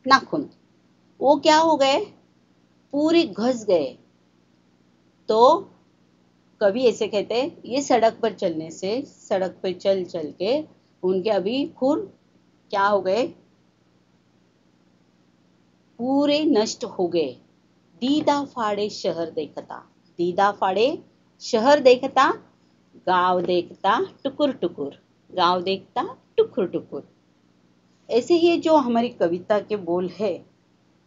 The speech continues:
यह कवि ने अपनी जो व्यथा है, चिंता है, इस कविता के माध्यम से हमारी ओर पहुंचाई है। हमें सोचना है, हमें अभी इसके बारे में क्या करना है,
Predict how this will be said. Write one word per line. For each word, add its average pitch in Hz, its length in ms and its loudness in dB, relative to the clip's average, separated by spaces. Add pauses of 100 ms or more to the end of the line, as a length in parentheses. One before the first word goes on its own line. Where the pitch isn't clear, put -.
(680)
यह 208 200 0
कवि 190 340 0
ने 240 220 0 (460)
अपनी 254 380 0
जो 247 240 2
व्यथा 185 340 2
है, 208 300 -8 (280)
चिंता 226 380 -2
है, 233 320 -6 (600)
इस - 160 -10
कविता 170 380 -2
के 175 120 -4
माध्यम 170 420 -4
से 254 340 -2 (300)
हमारी 226 640 0 (220)
ओर 196 240 -2 (280)
पहुंचाई 208 560 0
है। 170 300 -4 (640)
हमें 277 260 8
सोचना 311 600 4
है, 311 440 0 (200)
हमें 226 240 -2
अभी 254 480 0 (400)
इसके - 280 -4
बारे 185 340 0
में 254 160 -2
क्या 214 380 0
करना 202 400 0
है, 156 300 -6